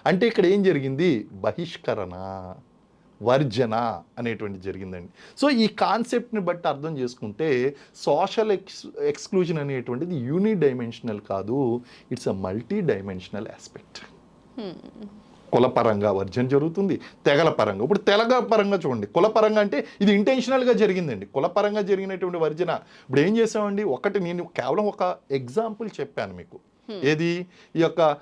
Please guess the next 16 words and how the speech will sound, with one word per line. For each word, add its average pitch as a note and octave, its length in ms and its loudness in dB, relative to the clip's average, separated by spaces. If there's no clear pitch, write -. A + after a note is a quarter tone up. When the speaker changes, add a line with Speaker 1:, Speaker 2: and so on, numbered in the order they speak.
Speaker 1:
వాళ్ళని D3 360 2
భౌగోళిక F#3+ 480 2
పరమైనటువంటి D#3 680 -6
వెలికి C#3 300 -6
గురి A2+ 220 -8
చేశారు F#2 380 -10
అని. F2+ 180 -16
మరి B2+ 140 2
మంచినీటి C#3 540 -6
బావులు, G#2 520 -2
మంచినీటి G2+ 560 -8
చెరువులు, G2+ 400 -2
వీటినన్నిటినీ E3 640 -2
కూడా F3 180 0
ఉపయోగించుకోరాదని D3+ 800 -2
చెప్పారుగా. E3 520 -4